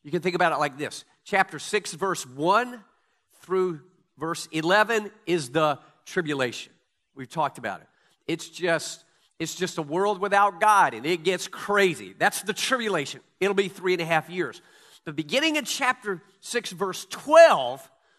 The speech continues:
we th-, now enter into the future great tribulation,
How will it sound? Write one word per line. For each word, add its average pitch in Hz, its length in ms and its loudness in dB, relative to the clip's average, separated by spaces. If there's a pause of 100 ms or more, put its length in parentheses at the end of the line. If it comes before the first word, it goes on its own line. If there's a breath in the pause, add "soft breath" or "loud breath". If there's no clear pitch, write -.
(720)
we 208 160 -2
th-, 190 480 -4
now 285 360 4
enter 240 280 0
into 226 280 0
the 208 120 0
future 233 480 -4
great 190 720 4
tribulation, 175 960 0